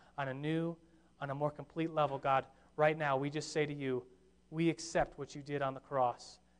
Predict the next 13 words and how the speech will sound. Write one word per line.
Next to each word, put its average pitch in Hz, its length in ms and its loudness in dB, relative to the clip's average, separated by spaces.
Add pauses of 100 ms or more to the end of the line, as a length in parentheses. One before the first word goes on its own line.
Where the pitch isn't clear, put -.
your 156 120 0
sacrifice 139 840 -2
for 139 100 0
our 123 140 6
sins. 120 560 -12 (500)
We 131 80 -12
praise 151 500 0
you. 156 200 -6 (560)
We 147 140 -6
thank 143 420 -6
you 135 80 -14
this 131 240 -18
morning. 120 260 -10